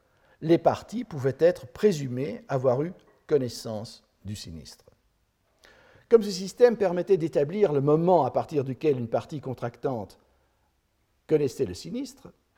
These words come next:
ou avait pu connaître le sinistre, la règle coutumière n'était pas en contradiction avec la règle du jus commune.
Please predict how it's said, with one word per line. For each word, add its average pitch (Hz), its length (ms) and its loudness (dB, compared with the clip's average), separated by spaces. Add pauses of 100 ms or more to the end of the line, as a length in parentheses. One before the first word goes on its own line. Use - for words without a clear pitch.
(600)
ou 147 120 -8
avait 92 140 -12
pu 226 240 -8
connaître 143 360 -6
le 98 80 -8
sinistre, 143 520 -14 (480)
la 151 120 2
règle 208 280 8
coutumière 170 720 -6
n'était 139 240 -6
pas 214 280 0
en 139 80 -4
contradiction 117 920 -10 (300)
avec 135 280 -4
la 113 120 -4
règle 120 360 -6 (280)
du 139 140 -10
jus 131 200 -10
commune. 90 380 -12